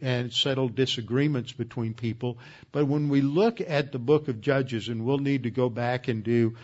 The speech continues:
a couple of overviews on the book of Judges because that helps us understand the culture of the time. When we look at that, we see that they primarily seem to have a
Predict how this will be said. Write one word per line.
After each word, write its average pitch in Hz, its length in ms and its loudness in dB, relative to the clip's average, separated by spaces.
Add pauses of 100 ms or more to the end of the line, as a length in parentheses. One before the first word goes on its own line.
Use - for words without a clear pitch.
(280)
a 113 100 -6
couple 131 300 -2
of 110 60 -2
overviews 123 880 2 (140)
on 120 280 -4
the 110 80 -6
book 120 280 -4
of 104 120 -6
Judges 120 500 0
because 113 540 -4
that 139 260 0
helps 139 360 -6
us - 140 -8
understand 117 560 -6
the 110 40 -6
culture 113 420 -8
of 92 60 -12
the 110 60 -16
time. 123 420 -6 (680)
When 135 160 2
we 131 120 6
look 202 280 4
at - 120 0
that, 135 240 2
we 139 140 -2
see 151 300 0
that 127 260 -2
they 131 200 2
primarily 135 760 -2
seem 131 300 -2
to 131 100 -4
have 123 380 -2
a 123 360 -2